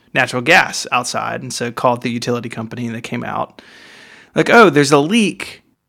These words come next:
um, out in the street, like, under the street," right? So,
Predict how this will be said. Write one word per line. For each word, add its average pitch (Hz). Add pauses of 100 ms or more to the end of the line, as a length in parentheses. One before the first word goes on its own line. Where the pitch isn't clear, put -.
um, 131 (880)
out 139
in 156
the 147
street, -
like, 131
under 151
the 143
street," -
right? 127
So, 139